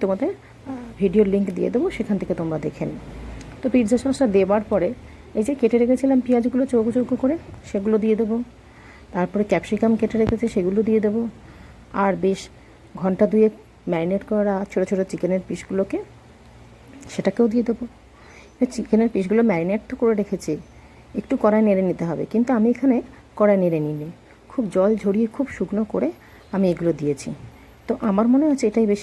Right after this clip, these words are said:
টেস্টি হবে। তো দেখো, সব কিছু মশলাপাতি দেওয়ার পরে ঠিক এইরকম দেখতে লাগছে।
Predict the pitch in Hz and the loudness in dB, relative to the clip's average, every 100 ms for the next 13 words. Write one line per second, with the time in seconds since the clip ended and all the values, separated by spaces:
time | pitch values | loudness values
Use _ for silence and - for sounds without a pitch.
0 | - 165 - 170 165 151 160 - - - | -4 -4 -4 -6 -6 -8 -12 -20 -10 -4
1 | 190 180 311 349 - - - 202 - 226 | -2 0 -2 -6 -10 -20 -2 -2 0 2
2 | 226 202 202 196 196 185 - 208 185 220 | 2 2 0 0 0 0 0 0 0 0
3 | 185 180 180 233 349 - - - 269 214 | 2 0 0 -2 -4 -8 -8 -4 0 2
4 | 190 190 185 160 - 156 151 - | 4 2 0 -2 -4 -6 -6 -12